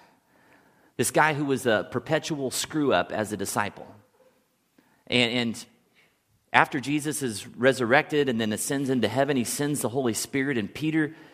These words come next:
is filled with the Holy Spirit, and he is transformed. And then you see him in Acts chapter three, and here's this guy who had just disowned Christ on several different occasions.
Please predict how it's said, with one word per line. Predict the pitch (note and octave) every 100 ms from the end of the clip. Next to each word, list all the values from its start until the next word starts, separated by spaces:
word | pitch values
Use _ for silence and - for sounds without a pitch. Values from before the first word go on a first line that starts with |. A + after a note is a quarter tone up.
| _
is | G#2 -
filled | - E3 E3+
with | C#3+
the | D3
Holy | A#2 C#3+
Spirit, | A#2+ - D3+ C#3+ G2+
and | G2+
he | F3+
is | C3 -
transformed. | - C3+ A#2 - C3 B2+ D2+ - - _ _ _ _ _ _ -
And | A#2+
then | C3+
you | E3
see | - - G3+
him | F3+
in | C3+
Acts | C3 D3 B3
chapter | - D3 C#3 A#2
three, | - D#3 D3+ B2
and | G#2
here's | D3+ E3
this | C#3+ -
guy | - D3+ D3+ A#2
who | B2+
had | G#2+
just | D3+ F3 -
disowned | C#3 - B2 D#3+ F#3 D#3
Christ | - A#2 A2+ -
on | G#2+
several | - D3+ D3+
different | C3+ C#3 C#3 B2+
occasions. | - C3+ C3+ G2+ F#2 -